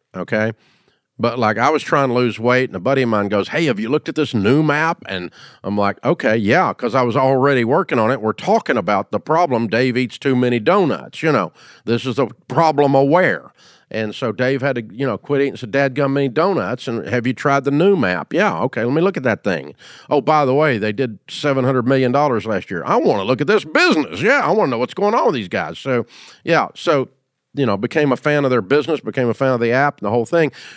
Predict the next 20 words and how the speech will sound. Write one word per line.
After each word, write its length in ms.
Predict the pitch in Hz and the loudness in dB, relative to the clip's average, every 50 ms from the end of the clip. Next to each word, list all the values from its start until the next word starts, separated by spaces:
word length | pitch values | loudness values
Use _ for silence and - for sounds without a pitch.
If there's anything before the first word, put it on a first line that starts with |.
| - _ - | -14 _ 0
But 100 | 165 143 | 0 2
it 80 | 139 139 | 2 2
wasn't 340 | 156 185 196 156 175 143 | 2 2 2 2 0 0
like 160 | 135 131 123 - | 0 0 -2 -2
somebody 260 | - 170 143 139 127 120 | -2 -2 0 0 0 0
came 240 | - 147 131 120 | 0 0 2 2
up 80 | 123 123 | 2 0
and 100 | 104 113 | 0 -2
go, 120 | 117 110 | 0 0
"You 160 | 104 107 151 214 | 0 0 0 0
know, 100 | 262 302 | 0 0
you're 200 | 302 302 302 - | 0 -2 -2 -2
kinda 340 | - - 233 294 - - | -2 0 0 0 0 -2
fat. 560 | - - - - - 240 247 233 196 165 156 - | -4 -6 -6 -2 2 4 4 6 4 4 2 0
You 140 | - 196 220 | 0 0 2
need 160 | 226 226 214 | 2 2 2
to 60 | 170 175 | 2 0
use 260 | 185 202 190 147 139 | 2 2 2 2 2
a 60 | - | 0
diet 540 | - - - 170 180 208 202 175 139 - | -2 0 2 4 4 6 6 4 2 0